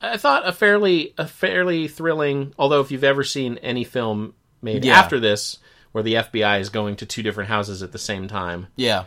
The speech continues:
Speaker 1: And you think they're gonna get the guy, but they don't. You know, it's not surprising at all what happens, but, you know, so they cut together the, the tactical s-, team is gonna breach a house, and then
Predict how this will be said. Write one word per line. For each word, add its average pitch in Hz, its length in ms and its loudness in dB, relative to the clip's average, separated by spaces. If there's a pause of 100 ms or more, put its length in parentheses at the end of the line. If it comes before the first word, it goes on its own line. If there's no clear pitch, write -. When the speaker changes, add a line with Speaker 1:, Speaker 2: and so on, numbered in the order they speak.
(260)
Speaker 1:
And 92 360 -2
you 92 80 -8
think 107 200 -4
they're 101 100 -4
gonna 92 140 -6
get 87 220 -4
the - 40 -10
guy, 87 220 -4
but 87 100 -12
they 87 120 -6
don't. 87 340 -6 (160)
You 98 100 -12
know, 82 120 -10
it's 82 120 -12
not 87 180 -6
surprising 85 400 -6
at 92 60 -4
all 123 220 4
what 95 120 -4
happens, 98 380 -8
but, 98 300 -8 (380)
you 120 60 -6
know, 98 160 -2
so 110 160 -2
they 107 140 0
cut 156 300 0
together 135 440 0
the, 87 460 -2
the 85 80 -10
tactical 165 460 -4
s-, - 140 -10 (260)
team 135 480 0 (440)
is 95 120 -12
gonna 117 200 -2
breach 120 300 -4
a 117 60 -6
house, 117 600 2
and 95 160 -8
then 90 420 -6